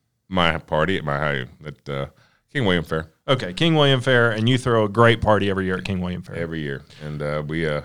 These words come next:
Speaker 1: <clears throat> what we do is we also, we donate a bunch of money to the fair, and we, um, that to me is, it's what Fiesta used to be and should be. Um, involves neighborhoods. It involves people being, have pride in their neighborhoods,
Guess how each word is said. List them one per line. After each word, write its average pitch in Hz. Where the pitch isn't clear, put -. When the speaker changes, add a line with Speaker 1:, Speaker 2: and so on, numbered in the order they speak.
Speaker 1:
<clears throat> -
what 80
we 82
do 82
is 78
we 80
also, 85
we 76
donate 73
a 69
bunch 69
of 69
money 67
to 67
the 62
fair, 64
and 62
we, 69
um, 60
that 78
to 76
me 73
is, 69
it's 107
what 113
Fiesta 90
used 80
to -
be 82
and 73
should 76
be. 78
Um, 71
involves 76
neighborhoods. 76
It 73
involves 71
people 69
being, 69
have -
pride 73
in 71
their 73
neighborhoods, 71